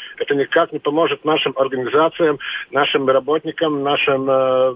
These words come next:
всем остальным. Поэтому государство должно понять, если они считают, что эта отрасль как такова государству важна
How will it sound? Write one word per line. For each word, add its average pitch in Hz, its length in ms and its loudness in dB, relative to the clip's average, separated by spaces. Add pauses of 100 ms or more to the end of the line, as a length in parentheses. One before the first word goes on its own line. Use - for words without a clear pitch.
(160)
всем 147 220 -6
остальным. 151 360 -2 (760)
Поэтому 156 520 0 (260)
государство 147 560 -2
должно 151 300 0
понять, 160 340 0
если 156 460 2
они 139 260 0
считают, 135 480 0
что - 320 -4
эта - 400 0
отрасль 156 460 -6
как - 240 -10
такова 135 580 0 (420)
государству 139 640 -4
важна 131 520 0